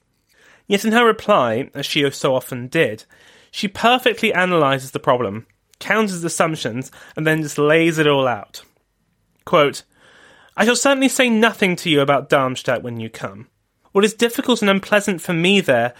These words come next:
does not affect you so much, and so in your eyes it is only something which emanates from myself. You are made for a smooth, cheerful, happy life,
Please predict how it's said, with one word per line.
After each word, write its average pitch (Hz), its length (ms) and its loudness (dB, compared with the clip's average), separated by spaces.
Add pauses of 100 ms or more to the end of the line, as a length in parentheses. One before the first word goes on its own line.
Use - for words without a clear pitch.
(160)
does 190 140 -4
not 269 160 4
affect - 400 -2
you 151 60 -6
so 156 200 0
much, 156 520 -2 (560)
and 190 100 -4
so 208 140 0
in 196 160 4
your 208 280 6
eyes 170 380 2 (240)
it 196 80 0
is 190 100 2
only 220 220 4
something 175 520 -2
which 165 220 -4
emanates 165 520 -2
from 147 180 -6
myself. 135 760 -6 (920)
You 233 160 2
are 277 80 4
made 220 480 2
for - 160 -8
a 147 60 -6
smooth, 190 640 0
cheerful, 165 500 -2
happy 151 320 -4
life, 127 400 -6